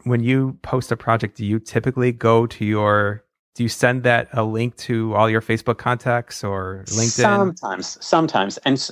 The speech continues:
Speaker 2: and sometimes people get really uptight. Like, "I'm not begging my friends and family for money." And I tell them, "Well, then don't. I mean, don't beg them for money." Um,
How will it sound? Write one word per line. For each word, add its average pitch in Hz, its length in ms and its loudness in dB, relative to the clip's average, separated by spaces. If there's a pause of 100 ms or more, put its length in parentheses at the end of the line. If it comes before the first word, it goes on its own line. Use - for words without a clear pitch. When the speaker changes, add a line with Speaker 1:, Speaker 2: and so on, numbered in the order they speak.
(120)
Speaker 2:
and 139 200 0
sometimes 214 440 0
people 135 440 0
get 113 180 0
really 123 560 0
uptight. 95 400 0
Like, 92 220 0
"I'm 131 220 2
not 139 260 0
begging 123 400 2
my 113 160 -2
friends 113 340 -2
and 113 160 -2
family 110 320 -4
for 110 160 -6
money." 101 340 -4 (580)
And 123 100 4
I 127 60 4
tell 165 160 4
them, 131 160 4
"Well, 117 260 2
then 110 180 2
don't. 151 520 0
I 104 60 -10
mean, 104 140 -4
don't 123 300 0
beg 87 180 0
them 87 160 -8
for 90 100 -8
money." 87 320 -10 (300)
Um, 101 420 0